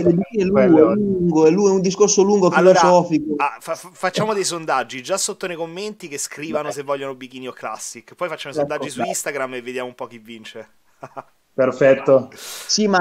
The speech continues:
Speaker 1: Ludo, tu devi precisare, per non passare il giudizio, che non metterai e non pubblicherai foto di bikini, perché sennò tutti questi allupati metteranno i like al discorso delle bikini.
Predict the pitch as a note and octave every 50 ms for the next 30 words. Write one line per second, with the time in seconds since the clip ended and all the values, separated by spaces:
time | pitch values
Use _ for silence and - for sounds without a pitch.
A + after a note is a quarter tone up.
0 | E3+ D#3+ E3+ F#3+ G#3+ F#3+ F#3 E3+ E3+ A3 F#3+ F#3+ F#3+ G3 F3 F#3+ F3 F3 E3+ D#3+
1 | - F#3 D#3+ D3 C3 B2 B2 C3 B2+ B2 C#3 C#3 D3 D3 D3 D3+ D3 C#3+ D3 -
2 | F3+ F3+ E3+ E3 D#3 D3 C#3+ C#3+ C#3 C#3 C3+ C3+ C#3+ C#3+ D#3+ D#3+ D3 B2+ B2 -
3 | C3+ C3 - C#3+ C#3+ D3+ D#3 E3 F3 F3 E3+ - F#3 G3 G#3 F#3+ E3 D3+ D3 D3
4 | D3 D3+ D#3 D3+ D#3+ F3+ G3+ F#3+ D#3 D3+ - F3 F3+ D#3+ D3+ C#3+ C#3+ C#3+ C#3 C#3
5 | C#3 - F3 D3 C3 - C#3 C#3 - D3+ D3 F3+ F3+ F3+ D#3+ - F3+ F#3 - E3
6 | D#3+ - D#3 D3+ D3+ - D3 C#3+ C#3+ C#3+ C#3+ - _ _ C#3+ D3 D#3 D#3+ D#3+ D#3+
7 | D#3+ D#3+ D#3 D3 A#2+ A#2+ A#2 - C3 C3 C#3 D3 D3 - F3 F3 E3 D3+ D3 D#3
8 | E3 F3 D#3+ D#3+ E3+ F#3 F3 F3 - C#3+ C#3 C#3 C3+ C3 - E3+ E3+ - D#3 D3+
9 | C3+ C3+ C#3 C#3+ D3+ - G#3 F3 C#3+